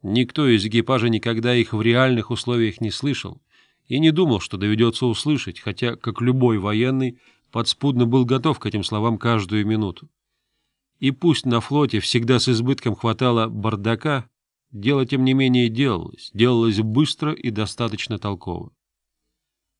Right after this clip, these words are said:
Семерых Азанни приняли на борт монитора и припроводили в насмех оборудованные кают-компании. Капитан Белькевич лично встретил их в Твиндеке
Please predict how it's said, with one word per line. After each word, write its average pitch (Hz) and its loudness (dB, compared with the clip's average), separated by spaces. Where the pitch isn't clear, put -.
Семерых 151 4
Азанни 139 2
приняли 131 0
на 127 4
борт 120 0
монитора 117 0
и 131 -2
припроводили 120 0
в 107 2
насмех 123 -4
оборудованные 113 0
кают-компании. 101 -6
Капитан 135 2
Белькевич 139 4
лично 143 -2
встретил 120 0
их 113 -2
в - -20
Твиндеке 135 0